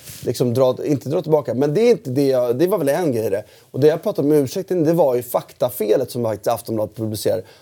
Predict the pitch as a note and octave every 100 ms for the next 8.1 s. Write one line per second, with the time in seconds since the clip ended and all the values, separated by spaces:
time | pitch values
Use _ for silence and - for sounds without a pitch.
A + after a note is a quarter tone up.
0 | _ D3+ D#3+ F#3 C3+ D3 C#3 C3+ B2 A#2
1 | A#2 E3+ G3+ F#3 - C3+ A#2+ - C#3 C3+
2 | - C3+ C3 G#2+ A2 G#2+ - _ - -
3 | C3+ C#3+ C3+ - C#3+ - - C#3+ A#2+ A2+
4 | _ _ _ - C3 B2+ - B2+ - -
5 | D3 C#3 A#2 G#2+ - A2+ - A#2+ A#2+ G#2+
6 | B2 A#2 C#3+ A#2+ - A#2 B2 A2+ A#2+ C3
7 | - _ _ _ _ _ _ A2 A#2 A2+
8 | A2+